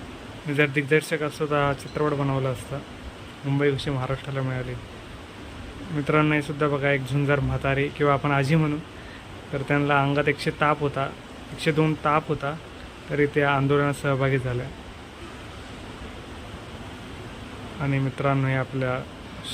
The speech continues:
शहीदांसाठी हुतात्मा चौक जे फोर्ट परिसरामध्ये आहे.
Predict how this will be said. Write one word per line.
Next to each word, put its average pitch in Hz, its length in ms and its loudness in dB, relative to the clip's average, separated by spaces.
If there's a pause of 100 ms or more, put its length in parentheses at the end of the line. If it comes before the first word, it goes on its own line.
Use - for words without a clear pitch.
शहीदांसाठी 139 840 0
हुतात्मा 143 520 0
चौक 139 220 0 (1000)
जे 143 60 2
फोर्ट 143 280 2
परिसरामध्ये 139 680 2
आहे. 127 140 -2